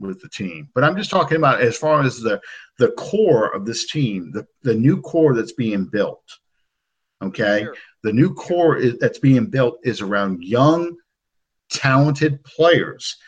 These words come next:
Speaker 1: that we are, that get lost when, as you talk about, you know, the failures,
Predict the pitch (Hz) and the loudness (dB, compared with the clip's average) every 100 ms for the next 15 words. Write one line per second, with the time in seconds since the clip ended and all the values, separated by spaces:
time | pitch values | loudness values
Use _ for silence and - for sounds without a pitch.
0 | - - 117 - 127 180 165 143 139 - | -8 -2 -2 0 0 2 2 0 -2 -14
1 | - - _ _ _ _ _ _ _ - | -20 -20 _ _ _ _ _ _ _ -2
2 | 170 147 170 156 143 175 190 156 - - | 0 2 0 2 4 6 6 4 0 -6
3 | 135 - 131 143 139 - 156 156 170 139 | -6 0 0 0 -4 -2 -2 2 2 2
4 | 127 123 - - 135 117 104 104 _ _ | 2 0 -4 -2 0 2 0 -6 _ _
5 | _ _ _ - 143 - 151 151 110 87 | _ _ _ -4 -2 4 6 6 2 -4
6 | 69 - - | -12 -14 -14